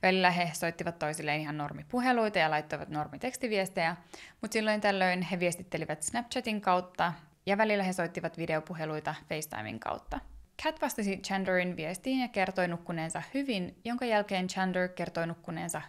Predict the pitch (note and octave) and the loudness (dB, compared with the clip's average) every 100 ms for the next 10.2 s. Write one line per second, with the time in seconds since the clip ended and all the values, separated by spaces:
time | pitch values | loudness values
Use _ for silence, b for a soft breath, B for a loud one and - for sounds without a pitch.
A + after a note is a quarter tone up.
0 | - G#3 F#3 D#3+ D#3+ - A3 - B3 - | -8 -4 -2 -4 -4 -6 -6 -8 -10 -12
1 | _ _ _ B B B - G3 G3 G3 | _ _ _ B B B -2 6 6 8
2 | G3 G3 G3 G3 - G3 F#3 - F3 F3+ | 6 4 2 2 0 -2 0 0 2 2
3 | F3+ - F3+ F3 F3 E3+ E3 E3+ E3+ E3+ | 2 2 2 2 0 2 2 0 0 0
4 | E3 E3 F3 E3+ E3 D#3 - A3 A3 A#3 | 0 -2 -4 -4 -4 -6 -2 -2 0 0
5 | A3+ A3+ A3 A3 A3 G#3+ G3+ F#3 F#3 F3 | 0 0 0 0 0 0 0 -2 0 2
6 | F3 F3 B B - F3 E3+ E3+ - F3+ | 0 -4 B B -2 0 0 -2 0 0
7 | F3 F3 E3 D#3 D3+ D3+ D3 - - G#3 | 0 0 0 0 -2 -4 -6 -8 -8 -6
8 | G3+ G3+ F3 E3+ E3+ D#3+ D3+ D3+ D3+ D3 | 0 0 0 0 2 2 0 0 -2 -2
9 | D3 - - D3 - F3 - - - - | -4 -10 -8 -6 -6 -8 -8 -8 -8 -6
10 | B3+ - | -6 -6